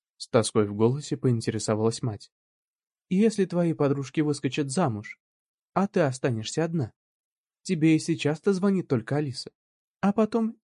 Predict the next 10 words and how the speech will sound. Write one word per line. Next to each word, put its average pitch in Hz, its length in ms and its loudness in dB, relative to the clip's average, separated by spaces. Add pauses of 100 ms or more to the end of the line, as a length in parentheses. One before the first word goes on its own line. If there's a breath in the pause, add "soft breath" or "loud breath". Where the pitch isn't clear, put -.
и 214 60 2
она 180 380 2
найдёт 151 320 -2
себе 123 240 -2
какого-нибудь 120 640 0
миллионера 131 560 -4 (640)
и 208 120 -2
уедет 139 520 0
на 143 80 -2
Гавайи". 131 540 -4